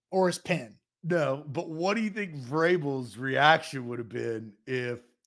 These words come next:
Speaker 2: he would have been Andy Reid and Kelce came up and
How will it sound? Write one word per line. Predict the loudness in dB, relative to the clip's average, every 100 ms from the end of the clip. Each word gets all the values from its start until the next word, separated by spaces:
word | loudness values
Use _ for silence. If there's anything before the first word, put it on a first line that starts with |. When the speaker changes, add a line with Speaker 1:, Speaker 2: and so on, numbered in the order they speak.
| -16
Speaker 2:
he | -4 0
would | 2 2
have | 2
been | 0 0 -2
Andy | -6 -6 -4 -6
Reid | -4 -4 -4 -4 -6 -12 _ _ _
and | -6 -6 -8
Kelce | 0 4 4 2 0 -4 -4
came | -4 -4 -4
up | -4 -4 -6 -10 -10 -12 6
and | 8 8 6 -2